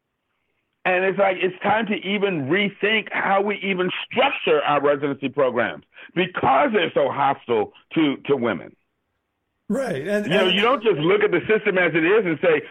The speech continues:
Speaker 1: "Well, you know, it is what it is." Hell no. It's time to say, "This is a patriarchal system that needs to be reached, you know, rethink, rethought,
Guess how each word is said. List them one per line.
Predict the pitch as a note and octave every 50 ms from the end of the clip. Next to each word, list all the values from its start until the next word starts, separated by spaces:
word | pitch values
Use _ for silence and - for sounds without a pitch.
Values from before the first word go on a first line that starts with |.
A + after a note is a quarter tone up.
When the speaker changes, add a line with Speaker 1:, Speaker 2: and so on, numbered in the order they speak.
| - -
Speaker 1:
"Well, | - A#2+ C#3+ D#3+ E3+ F3 F3 E3
you | D3 D#3+ E3+
know, | D#3+ D3
it | D3 D3 C#3+
is | E3 E3+ D#3+ E3+
what | F3+ E3+
it | F3+
is." | G3+ A#3 A3+ F#3+ - _ - -
Hell | - - D#4 F#4 F#4+ G4 F#4
no. | F#4 G4 G#4 G4 - - - - - -
It's | - C4 - -
time | - D4+ D#4 D4+
to | D4 C#4+ -
say, | C#4+ C#4 C#4 C4+ A#3 - - _ _ -
"This | F3+ D3+ C4+ D4+ C#4+
is | C#4+ C4 A3+
a | B3 A#3 - -
patriarchal | - A3 B3+ C#4+ - - A3+ G3+ F#3+ G#3 - - G3+ - G3+ G3 F#3 -
system | - A3+ G3+ - - A#3 B3+ B3 A#3+ - - - -
that | A#3 B3 - F#3+
needs | E3+ F3 F#3+ A3 A3 -
to | B3+ A3
be | F#3 F3+ G3
reached, | G#3+ F3 C3 D3+ F3 G#3 A3+ A#3+ - - - - _ - - - _ - -
you | - E3 G3 G3
know, | F#3 F3+ D3+ - - _ -
rethink, | B2 B2 B2 B2 C#3 D#3+ F#3+ A#3+ C#4 - - - G3+ F#3+ G3 F#3 - -
rethought, | D3+ F3 B3 B3 - - F#3+ F#3 F#3+ G#3